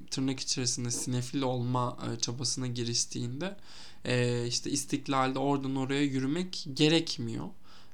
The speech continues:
E, bunu evden çok kolay <laughs> halledebiliyorsun. İstiyorsan bir haftada bütün Bergman filmografisini bitirebiliyorsun mesela. Eminim ki, yani bir on sene, yirmi sene önce, on sene gerçi çok şey oluyor, yakın oluyor da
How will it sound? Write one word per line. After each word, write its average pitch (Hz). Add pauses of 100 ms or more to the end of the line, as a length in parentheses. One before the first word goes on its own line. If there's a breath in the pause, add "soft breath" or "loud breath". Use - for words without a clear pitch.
E, 127
bunu 151
evden 151
çok -
kolay 147
<laughs> -
halledebiliyorsun. 135 (440 loud breath)
İstiyorsan 147
bir 151
haftada 135
bütün 139
Bergman 123
filmografisini 120
bitirebiliyorsun 156
mesela. 117 (420 loud breath)
Eminim 143
ki, 160 (540)
yani 120
bir 127
on 131
sene, 120
yirmi 127
sene 117
önce, 113
on 139
sene 135
gerçi 127
çok -
şey 113
oluyor, 113
yakın 127
oluyor 165
da 127